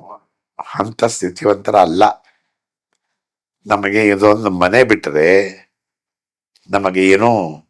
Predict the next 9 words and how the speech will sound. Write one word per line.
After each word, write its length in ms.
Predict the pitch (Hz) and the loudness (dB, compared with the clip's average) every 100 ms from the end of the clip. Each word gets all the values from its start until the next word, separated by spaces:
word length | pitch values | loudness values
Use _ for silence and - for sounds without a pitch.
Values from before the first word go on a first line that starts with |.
| _ 85 | _ 0
ಬೇರೆ 260 | 95 101 | 2 4
ಆಸ್ತಿ 420 | 87 76 - 101 | 2 2 -2 -2
ಇಲ್ಲ. 440 | 80 73 80 - _ _ _ _ _ _ _ _ _ _ _ _ | -2 -4 -8 -8 _ _ _ _ _ _ _ _ _ _ _ _
ಊರಿನಲ್ಲಿ 800 | 90 104 127 123 113 107 107 101 | -4 0 0 2 0 2 2 2
ಇದ್ದ 140 | 101 | 0
ಹೊಲಗಳನ್ನೆಲ್ಲ 1040 | 98 95 92 92 92 87 87 95 117 127 - _ _ _ _ _ _ _ _ | 2 2 2 0 -2 -2 -2 2 2 0 -8 _ _ _ _ _ _ _ _
ನಿಮ್ಮ 260 | - 95 87 | -8 -4 -4
ತಂದೆಯವರು 640 | 87 90 90 95 95 104 | 0 -2 2 4 4 4
ತಮ್ಮ 300 | 107 90 87 | 0 0 0